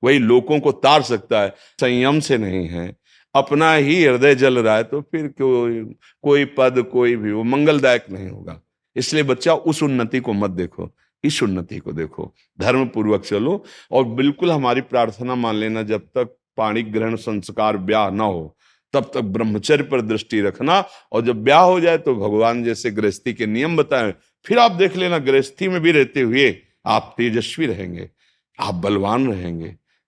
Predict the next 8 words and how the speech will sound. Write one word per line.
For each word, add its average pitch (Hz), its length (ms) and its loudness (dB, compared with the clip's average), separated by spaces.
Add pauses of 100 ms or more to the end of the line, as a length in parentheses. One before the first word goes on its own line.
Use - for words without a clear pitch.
आप 104 220 -6
एक 104 160 -2
विवेकवान 101 760 -2
रहेंगे, 92 360 -8 (340)
आप 117 200 2 (120)
समुदाय 113 440 2
को 127 360 -2 (320)
ऐसे 120 360 2